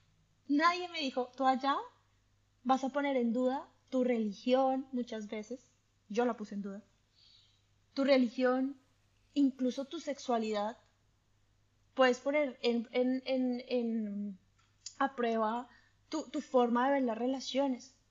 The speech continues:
tu forma de tener una familia, tu forma de relacionarte con otras personas, tu forma de tener un contacto con alguien". Por ejemplo, acá no hay contacto con las personas.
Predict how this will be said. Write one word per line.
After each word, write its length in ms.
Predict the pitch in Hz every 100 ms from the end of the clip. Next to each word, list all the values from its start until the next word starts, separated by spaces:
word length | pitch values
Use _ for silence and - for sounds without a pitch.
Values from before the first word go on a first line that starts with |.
| -
tu 120 | 277
forma 480 | - 254 247 247 269
de 60 |
tener 300 | 285 285 254
una 140 | 226 233
familia, 460 | 277 240 240 220 - _ _ _ _ _ _ _ _
tu 80 | 254
forma 340 | 240 247 220 240
de 60 |
relacionarte 540 | 262 254 254 233 202 220
con 100 | 240
otras 220 | 214 -
personas, 640 | 226 - 208 208 269 - _ _ _ _ _ _ _ _ _ _ _
tu 100 | 262
forma 340 | 262 247 233
de 80 | 233
tener 360 | 254 277 262 -
un 140 | 240 226
contacto 800 | 233 226 226 269 262 - 214 - _ _ _
con 220 | - 233
alguien". 360 | 226 233 208 - _
Por 120 | 247
ejemplo, 460 | 240 269 262 226 -
acá 480 | 226 - 220 214 214 _
no 160 | 240 247
hay 100 | 233
contacto 840 | - 254 - 349 330 - 247 254 -
con 120 | 277
las 140 | 277 269
personas. 600 | 233 208 403 294 -